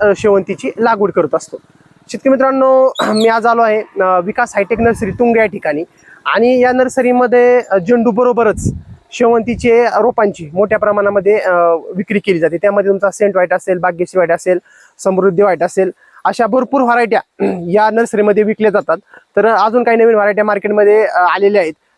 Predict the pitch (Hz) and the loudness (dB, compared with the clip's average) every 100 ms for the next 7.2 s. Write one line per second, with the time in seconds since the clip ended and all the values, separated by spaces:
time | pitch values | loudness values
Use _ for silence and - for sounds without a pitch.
0 | - 208 233 214 226 226 214 - 214 202 | -6 -2 0 2 0 0 -2 0 -2 0
1 | 214 214 214 220 220 214 208 170 175 - | 0 2 2 2 0 -2 -2 0 0 -2
2 | _ _ - 214 - 202 233 247 - 247 | _ _ -4 -2 0 0 0 -2 -4 0
3 | 233 220 214 233 220 214 214 202 - - | 2 2 0 0 0 0 -2 -2 -2 -2
4 | 196 214 196 196 214 208 190 214 202 190 | -2 0 -4 -2 -2 -2 0 0 2 2
5 | 185 175 170 - 190 196 202 214 185 185 | 0 -2 -6 -6 -2 0 0 0 0 0
6 | 180 214 196 185 185 165 151 151 180 180 | 0 -2 -2 0 0 0 -2 -4 0 0
7 | 185 | 0